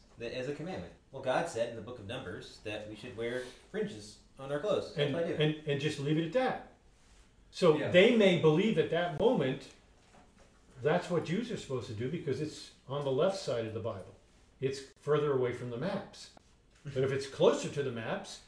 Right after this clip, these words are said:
Speaker 2: it has to do with me. So as we go through here, maybe we'll find some spots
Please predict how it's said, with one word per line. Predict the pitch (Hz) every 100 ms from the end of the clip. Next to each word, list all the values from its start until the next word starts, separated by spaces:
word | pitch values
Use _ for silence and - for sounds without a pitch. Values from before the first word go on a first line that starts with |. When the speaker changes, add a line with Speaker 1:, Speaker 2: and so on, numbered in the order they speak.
| -
Speaker 2:
it | 131
has | 151 160 156
to |
do | 135 131
with | 202
me. | 226 247 - - - - _ _ _ _ _ -
So | - 156 139 123 - 131
as | 151 151
we | 156
go | 143 123
through | - 247 277
here, | - 135 117 120 - - _ _ _
maybe | 120 156 240 208
we'll | 143 165 190
find | 180 151 143 -
some | 131 113
spots | - - 160 165 101 - - -